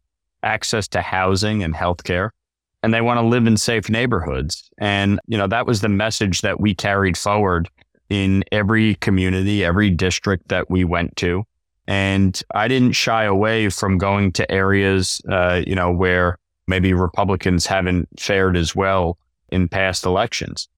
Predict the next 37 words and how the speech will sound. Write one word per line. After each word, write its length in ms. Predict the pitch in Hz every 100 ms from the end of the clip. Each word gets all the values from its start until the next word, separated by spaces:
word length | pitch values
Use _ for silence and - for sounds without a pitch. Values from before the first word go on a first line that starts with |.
| _ -
You 200 | 107 110
have 280 | 123 123 -
to 100 | 117
build 560 | 98 107 104 95 87 - _
support 680 | - - 90 - 98 69 - _ 92
across 640 | 85 - 104 104 107 - -
the 120 | -
district. 580 | 85 107 110 78 67 -
And, 260 | 90 87 -
and 140 | 98 98
this 120 | 123
district, 600 | - 117 - 117 - - _ _
nineteen 520 | 87 92 113 - 113 107
percent 440 | 110 98 107 107
of 80 | 101
the 80 | 98
district 500 | 101 101 - 98 98
is 220 | 92 85
Latino. 600 | 90 - 92 90 90 107 _ _ _ _
Obviously, 480 | 98 98 101 - 104
it 60 | 92
has 200 | 95 92
a 60 |
large 520 | 87 90 95 101 92
Jewish 380 | - 95 95 92
community, 640 | - 92 90 90 92 104 120 _ _ _ -
also 280 | 92 - 90
has 160 | 85
a 40 | 92
large 320 | 90 95 87 -
Irish 420 | 107 120 92 -
community 640 | - 85 80 78 76 78
and 100 | 80
a 40 | 82
large 280 | 92 95 -
Haitian 460 | 104 113 - 90
community. 640 | 78 82 80 73 55 50